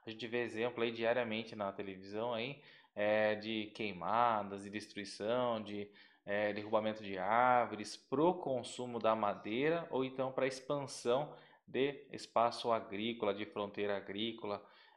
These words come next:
É, bom, e tem também aqui no, até na nossa cidade, aqui no entorno dela todo, tem também a plantação sustentável de madeira, que a gente tem o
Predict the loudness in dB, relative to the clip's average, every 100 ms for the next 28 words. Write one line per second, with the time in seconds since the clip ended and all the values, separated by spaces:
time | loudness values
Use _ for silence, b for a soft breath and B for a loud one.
0 | -4 0 2 0 0 4 4 2 B B
1 | -10 -8 -4 -6 0 0 0 -2 -4 -6
2 | -4 -2 -2 0 0 0 -2 -6 0 4
3 | 4 2 -6 -8 -6 -4 -6 -2 2 2
4 | 2 2 4 4 2 0 4 4 2 -6
5 | -8 -8 -6 -6 -4 -2 -2 -2 -2 -4
6 | -8 -8 -8 -4 0 4 6 4 0 0
7 | 2 2 0 -2 -6 -12 -14 -8 -6 -6
8 | -8